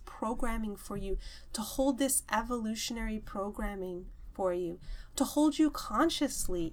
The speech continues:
in the presence of this healing. Sometimes we don't even realize how unconsciously we automatically feel unsafe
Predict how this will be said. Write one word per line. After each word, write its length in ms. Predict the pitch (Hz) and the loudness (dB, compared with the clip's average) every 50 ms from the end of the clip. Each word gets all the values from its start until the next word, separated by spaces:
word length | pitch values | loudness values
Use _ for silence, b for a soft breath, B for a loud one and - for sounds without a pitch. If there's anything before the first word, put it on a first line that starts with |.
| - | -4
in 180 | - 226 233 233 | -4 -4 -4 -4
the 60 | 220 | -4
presence 520 | 208 - - - 202 202 - 220 214 214 208 | -4 -4 -2 -2 0 0 0 0 0 0 0
of 160 | 208 202 180 | -2 -4 -6
this 320 | 196 190 - - - - | -6 -8 -8 -8 -8 -8
healing. 460 | 196 196 196 196 185 175 180 180 185 - B B B B B B B | -8 -6 -6 -4 -4 -4 -6 -6 -8 -6 B B B B B B B
Sometimes 560 | - - - 302 294 - 349 370 359 320 - | 4 6 6 6 6 4 4 4 4 4 4
we 100 | 294 277 | 4 4
don't 240 | 269 262 262 - - | 4 4 2 0 0
even 380 | 254 247 220 226 226 208 196 | -2 -2 0 0 0 0 0
realize 640 | 185 202 208 226 233 240 233 233 226 233 240 - - | -2 -2 -2 -2 -2 -2 -2 -2 -2 -2 -2 -2 -2
how 260 | - - 196 196 196 | -2 -2 -2 -2 0
unconsciously 1200 | - - 190 202 - - - - 175 196 202 220 - - 269 - - - - 262 262 262 262 269 277 B B B B B B B B B | -2 -4 -4 -4 -8 -8 -8 -6 -6 -6 -4 -4 -2 -4 -4 -4 -6 -6 -4 -4 -2 -2 -2 -4 -6 B B B B B B B B B
we 460 | - 202 226 226 220 214 208 202 - - - - | -2 0 2 2 2 2 2 0 0 0 4 6
automatically 880 | 208 226 254 262 240 208 202 190 196 214 220 233 233 - - 226 208 | 6 8 8 6 4 2 0 0 0 0 0 -2 -2 0 0 0 0
feel 400 | 196 - - - 208 208 202 - - | 0 -2 -4 -4 -4 -2 -2 0 0
unsafe 840 | 196 196 196 190 - - - - 190 185 190 196 202 - - - | -2 -2 -2 -2 0 0 2 2 2 0 0 -2 -6 -10 -10 -10